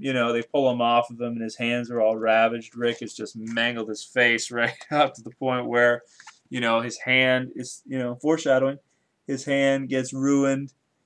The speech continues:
by just smashing his face, and there's Thomas's face, of course, 'cause he found, 'cause obviously Rick knows that he's the one who killed Herschel's girls.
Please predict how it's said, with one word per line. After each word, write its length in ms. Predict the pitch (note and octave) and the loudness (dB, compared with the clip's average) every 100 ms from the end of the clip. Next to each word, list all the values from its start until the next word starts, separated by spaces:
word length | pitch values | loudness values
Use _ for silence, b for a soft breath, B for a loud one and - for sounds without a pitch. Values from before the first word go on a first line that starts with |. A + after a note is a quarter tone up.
| _ _ | _ _
by 240 | C3 B2 B2 | 4 6 6
just 200 | A#2+ - | 2 -4
smashing 400 | C3+ C3 C3 C3+ | 2 2 2 -4
his 140 | B2 | -10
face, 400 | - B2+ B2 B2 | -2 0 0 -4
and 80 | B2 | -6
there's 180 | B2 A#2+ | -6 -6
Thomas's 540 | - A#2+ A#2+ A#2+ A#2 | -6 -4 -4 -6 -14
face, 380 | - B2+ A#2+ A#2 | -6 -4 -2 -4
of 60 | - | -10
course, 240 | - A#2 A#2 | -8 -8 -6
'cause 120 | A#2 | -8
he 80 | A2+ | -4
found, 300 | B2+ A#2+ A2 | -2 -2 -6
'cause 240 | B2 - - | -12 -10 2
obviously 340 | B2+ B2 B2 | 2 2 -4
Rick 200 | A#2 B2 | -8 -6
knows 200 | B2 A#2 | -6 -6
that 100 | A2+ | -6
he's 160 | C3+ B2+ | -8 -8
the 80 | B2 | -8
one 140 | A#2 | -8
who 60 | A2 | -8
killed 260 | - B2 | -6 -4
Herschel's 360 | A#2+ B2+ B2 A2 | -2 -4 -6 -10
girls. 360 | A2+ G#2 G2+ | -6 -6 -6